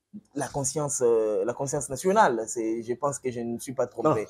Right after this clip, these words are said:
Speaker 2: la conscience nationale congolaise.
Speaker 1: La no-, la conscience nationale congolaise. Mais tout ce que vous faites pour, euh, l'intégrité territoriale,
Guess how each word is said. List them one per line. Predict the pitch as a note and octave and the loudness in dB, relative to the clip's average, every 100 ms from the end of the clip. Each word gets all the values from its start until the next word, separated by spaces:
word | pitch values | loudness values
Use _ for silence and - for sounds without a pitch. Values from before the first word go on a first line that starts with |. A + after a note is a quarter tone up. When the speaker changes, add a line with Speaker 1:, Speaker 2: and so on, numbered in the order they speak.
| A#2+ | 2
Speaker 2:
la | C3+ | 2
conscience | - C3 - D#3 D#3 - | 4 0 2 0 0 -4
nationale | G#2+ - B2+ B2 | -12 -6 -4 -4
congolaise. | D#3 C#3 A#2 F#2+ - | -4 -4 -4 -6 -2
Speaker 1:
La | C#3 | 2
no-, | C3+ D3 | 2 2
la | D3+ D3 | 2 2
conscience | D#3+ D#3+ E3 E3 | 2 4 4 4
nationale | C3+ - C3 C3 | -4 -4 -4 -4
congolaise. | B2+ A#2 A2+ A#2 A2 G2+ G2 - _ - | -6 -6 -4 -2 -4 -6 -12 -16 _ -12
Mais | D3 - - - | -12 -12 -20 4
tout | E4+ | 6
ce | - | 6
que | - | -2
vous | A#2 | -12
faites | F#3+ - C3+ _ - - - _ _ _ _ _ _ _ _ _ _ | -10 -8 -10 _ -14 -14 -16 _ _ _ _ _ _ _ _ _ _
pour, | E3+ E3+ D3+ C3+ C#3 | 4 6 6 6 4
euh, | C3 B2+ B2 | 4 2 0
l'intégrité | C#3 C3 E4 C#3 - C3+ D#3 | -4 0 2 2 0 -2 -6
territoriale, | - A2+ G#2+ G#2 A2 A#2 | -6 -10 -10 -12 -8 -8